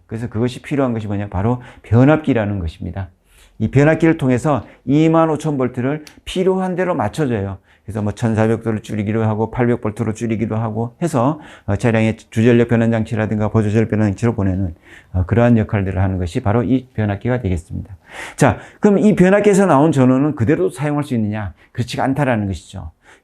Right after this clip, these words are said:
그 입맛에 맞춰서 조정을 해줘야 돼요. 그것이 뭐냐면은 전력 변환 장치라고 하는 바로 그 주전력 변환 장치가 되겠습니다.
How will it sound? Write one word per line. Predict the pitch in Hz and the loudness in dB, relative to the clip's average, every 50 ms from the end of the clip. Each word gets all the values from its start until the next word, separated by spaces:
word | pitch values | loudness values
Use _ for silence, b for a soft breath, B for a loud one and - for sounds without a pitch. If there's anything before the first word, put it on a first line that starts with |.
| b | b
그 | - 98 95 90 - _ - | -8 -8 -8 -8 -6 _ 2
입맛에 | 139 139 143 143 143 139 143 | 2 4 4 4 2 2 0
맞춰서 | 127 101 90 90 - 117 113 113 131 127 | 0 0 -2 -2 -4 -4 -4 -2 -4 -2
조정을 | 131 - 107 110 139 139 135 143 | 0 0 2 4 4 4 4 4
해줘야 | 202 208 220 180 139 | 4 4 4 2 2
돼요. | 110 95 90 85 82 _ b b b b b | 0 -4 -8 -10 -12 _ b b b b b
그것이 | b - 120 127 127 127 156 | b 0 0 0 0 0 -2
뭐냐면은 | 131 117 110 107 107 107 113 135 139 139 | 0 0 0 0 -2 -2 -4 -4 -6 -4
전력 | - 110 110 113 120 120 120 | -2 -2 0 0 0 -2 -2
변환 | 113 107 110 113 113 | -4 -2 -2 -2 -2
장치라고 | 104 101 95 90 - 107 101 101 90 92 92 | -2 -4 -4 -6 -6 -6 -6 -6 -6 -6 -4
하는 | 87 85 85 76 76 _ b b b b b b b | -4 -4 -4 -6 -10 _ b b b b b b b
바로 | - 95 95 113 135 156 151 B B B B | -4 -2 0 0 0 -2 -4 B B B B
그 | 98 92 | -6 -6
주전력 | - 110 107 113 120 113 110 | -2 0 0 2 2 0 0
변환 | 113 107 107 104 104 98 | -2 -2 -2 -2 -4 -4
장치가 | 90 - 110 107 | -6 -4 -4 -4
되겠습니다. | 95 92 87 85 82 - 95 92 - - | -2 -2 -4 -6 -6 -8 -12 -14 -14 -14